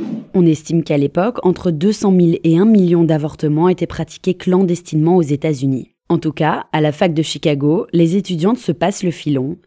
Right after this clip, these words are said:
Heather se fait appeler Jane, d'autres activistes la rejoignent, le collectif est né. L'organisation recourt d'abord au service d'hommes médecins avant de se rendre compte qu'il s'agissait pour l'un d'entre eux d'un charlatan.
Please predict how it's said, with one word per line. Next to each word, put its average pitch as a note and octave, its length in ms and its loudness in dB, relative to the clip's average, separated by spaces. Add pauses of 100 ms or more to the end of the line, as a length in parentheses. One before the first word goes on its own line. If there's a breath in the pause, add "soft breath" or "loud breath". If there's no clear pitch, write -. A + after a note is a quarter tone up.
(240)
Heather F3 420 2
se - 140 -6
fait D3+ 220 -4
appeler C#3 360 -4
Jane, D3 460 -2 (280)
d'autres F3 540 -2
activistes D3+ 480 -8
la G3 120 -2
rejoignent, D3 600 -2
le D3+ 160 0
collectif F3 720 -4 (160)
est C#3+ 100 -2
né. B2+ 300 -4 (260)
L'organisation D#3 760 0
recourt G3 340 0
d'abord F#3 260 4
au G#3+ 60 2
service E3+ 420 -2
d'hommes G3+ 240 4
médecins E3 600 0
avant D#3+ 220 0
de A#3+ 60 2
se G#3 140 -2
rendre D#3 240 0
compte F#3+ 460 -6
qu'il - 180 -6
s'agissait D#3+ 500 -2
pour D3 220 -6
l'un F3+ 160 2
d'entre D#3 340 -4
eux G#3+ 80 2
d'un D3+ 160 -2
charlatan. D3+ 600 -4